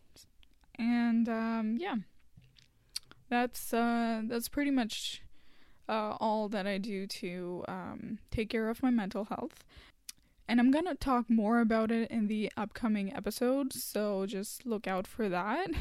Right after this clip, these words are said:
And with this, we're moving towards the end of the episode, and we're gonna end it with the code of the day. Today it is going to be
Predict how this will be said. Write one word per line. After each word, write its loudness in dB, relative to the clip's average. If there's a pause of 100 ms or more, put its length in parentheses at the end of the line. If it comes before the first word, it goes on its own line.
(180)
And 4 (640)
with 2
this, 4
we're 6
moving 6
towards 0
the -2
end 2
of 2
the 4
episode, 2 (160)
and 4
we're 4
gonna 0
end 2
it 4
with 2
the -2
code 4
of 2
the 0
day. 0 (1000)
Today 2
it 2
is 0
going 6
to 2
be 2